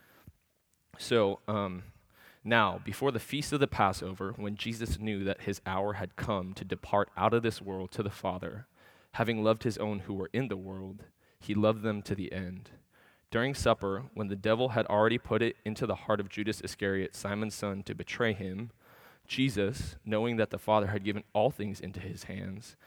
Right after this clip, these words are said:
and that he had come from God and was going back to God, rose from supper. He laid aside his outer garments, and taking a towel, tied it around his waist. Then he poured water into a basin and began to wash the disciples' feet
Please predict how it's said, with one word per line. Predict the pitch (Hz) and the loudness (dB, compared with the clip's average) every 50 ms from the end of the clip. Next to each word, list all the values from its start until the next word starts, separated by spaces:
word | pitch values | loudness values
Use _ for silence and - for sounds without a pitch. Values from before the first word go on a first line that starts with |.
| - - - _ - | -20 -20 -20 _ -4
and | 107 113 | 0 0
that | 101 95 | 0 0
he | - 104 | 2 0
had | 98 98 | -2 -2
come | - - - 120 117 | -2 -2 -2 -2 0
from | 117 123 123 110 | 0 -2 -2 -2
God | 98 101 98 98 95 98 98 - | -2 -2 -2 0 0 -2 -2 -4
and | - 98 101 | -8 -8 -8
was | 101 - | -8 -8
going | - 95 98 101 | -8 -8 -8 -8
back | 104 - 98 113 123 - | -2 -2 -2 -2 -2 -6
to | - - 95 | -10 -12 -10
God, | 98 92 92 90 92 92 95 - 123 - _ _ _ _ | -8 -8 -6 -6 -6 -6 -8 -10 -14 -18 _ _ _ _
rose | - 107 107 104 95 98 98 98 - | -8 -4 -2 -2 -2 -2 -4 -6 -10
from | - - 95 95 101 | -12 -12 -12 -12 -10
supper. | - - 90 - - - - - - _ _ _ _ _ _ _ _ _ _ _ _ | -10 -10 -10 -10 -12 -14 -16 -18 -20 _ _ _ _ _ _ _ _ _ _ _ _
He | - - | -2 2
laid | 107 107 110 120 | 4 6 6 6
aside | 127 123 - - 120 113 107 | 6 4 4 4 6 6 6
his | 113 104 - - | 4 2 0 0
outer | 92 101 101 104 | -2 -2 -2 -2
garments, | 98 - 87 92 92 92 90 104 - - - | -4 -6 -8 -8 -8 -8 -10 -12 -14 -12 -12
and | 101 92 | -10 -10
taking | - - 113 - - 123 120 | -4 -4 -4 -2 0 0 -2
a | 113 | -2
towel, | - - - 92 90 87 95 104 110 - | -2 -4 -4 -4 -4 -6 -8 -10 -12 -12
tied | - - - 104 101 | -2 4 4 6 6
it | 107 - - | 6 2 2
around | 98 98 95 92 - | -2 -4 -4 -4 -6
his | - 92 - | -8 -10 -10
waist. | - - 87 - - - - - - _ _ _ _ _ - - - - _ _ | -10 -10 -10 -12 -12 -14 -18 -20 -20 _ _ _ _ _ -20 -20 -20 -20 _ _
Then | - 110 | -2 -2
he | 113 113 | -2 0
poured | - - 127 110 | 2 2 2 4
water | 107 98 107 104 110 110 107 | 4 6 8 8 8 8 6
into | 101 90 104 - - 117 | 2 0 -4 -2 0 -2
a | 113 | 0
basin | 95 101 92 90 - - 104 110 120 131 | 2 0 0 -2 -2 -4 -4 -6 -6 -6
and | - 104 | -6 -4
began | 95 98 95 101 101 - | -4 -4 -2 -2 -4 -4
to | - 101 | -6 -4
wash | 95 101 98 107 104 - | 0 2 2 2 2 0
the | 113 | -2
disciples' | 101 107 - - 104 101 98 104 95 - | 0 0 2 2 2 2 0 -2 -6 -8
feet | - - - 92 92 87 | -10 -8 -6 -6 -6 -8